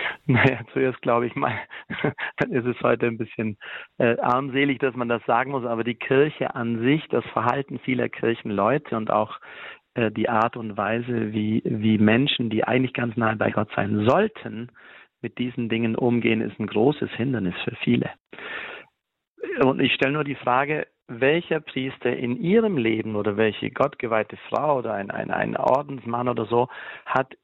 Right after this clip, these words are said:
Ihnen gegenüber jemals etwas Schönes, Tiefes, äh, äh, ähm,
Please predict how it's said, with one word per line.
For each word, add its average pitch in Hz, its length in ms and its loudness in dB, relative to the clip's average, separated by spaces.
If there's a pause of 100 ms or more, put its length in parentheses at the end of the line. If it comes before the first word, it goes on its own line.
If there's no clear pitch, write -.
Ihnen 165 380 -2
gegenüber 131 560 0
jemals 123 840 2
etwas 117 380 -4 (840)
Schönes, 196 840 2 (640)
Tiefes, 180 640 2 (600)
äh, 127 60 0
äh, 117 640 2
ähm, 104 240 -4